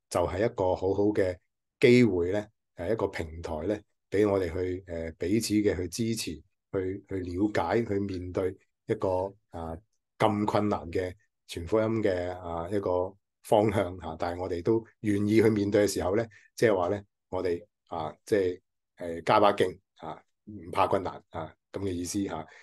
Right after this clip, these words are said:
咁希望大家咧可以，呃，彼此，呃，鼓勵。好，咁啊，唔講咁多啦，咁下次咧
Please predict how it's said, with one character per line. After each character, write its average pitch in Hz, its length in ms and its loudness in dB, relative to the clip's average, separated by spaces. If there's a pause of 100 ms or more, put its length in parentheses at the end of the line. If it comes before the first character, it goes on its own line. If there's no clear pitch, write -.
(180)
咁 92 100 -12
希 101 60 -2
望 90 120 -4
大 78 120 -4
家 95 140 -2
咧 92 120 0
可 85 140 -4
以， 87 240 -6 (320)
呃， 76 400 -10
彼 92 140 -2
此， 92 120 -6 (520)
呃， 80 220 -4
鼓 95 140 4
勵。 82 200 4 (200)
好， 95 120 0 (380)
咁 98 180 -6
啊， 85 280 -6 (140)
唔 95 80 -14
講 107 180 2
咁 120 40 2
多 127 100 8
啦， - 180 4 (120)
咁 107 200 -4
下 95 140 -2
次 95 160 -6
咧 101 260 0